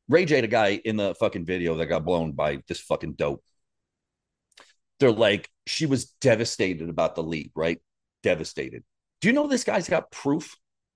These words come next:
to show that? God, this is so fucking disgusting, dude. Like, it puts a lump in my throat. Kim's mom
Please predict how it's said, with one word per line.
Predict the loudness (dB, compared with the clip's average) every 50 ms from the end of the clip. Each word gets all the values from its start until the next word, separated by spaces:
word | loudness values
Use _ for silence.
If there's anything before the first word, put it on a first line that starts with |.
| _ _ _ _ 0
to | 0
show | 0 2 4 4 4 4 4
that? | 2 2 2 2 0 -2 -8 _ _ _ _ _ _ _ _ _ _ _ _ _ _ _ -14 -14
God, | -14 -16 -18 -20 _ _ -20 _ -10
this | -10 -10 -8
is | -10 -8
so | -4 -2 -2 -2
fucking | -2 -2 -4 -4 -4 -6 -8
disgusting, | -8 -6 -4 -4 -4 -4 -4 -4 -4 -4 -2
dude. | -2 -2 -2
Like, | -2 -2
it | -4 -4
puts | -6 -6 -4
a | -4
lump | -4 -4 -4 -4 -4
in | -6
my | -6 -6
throat. | -6 -6 -6 -6 -6 -8 _ _ _ _ _ _ _ _ _ _ _ _ _ _ _ _ _ _ _ _ _ _ _ _ _ _
Kim's | -2 2 2 2 2 2 2
mom | 2 2 2 2 2 2 0 0 -2 -4 -6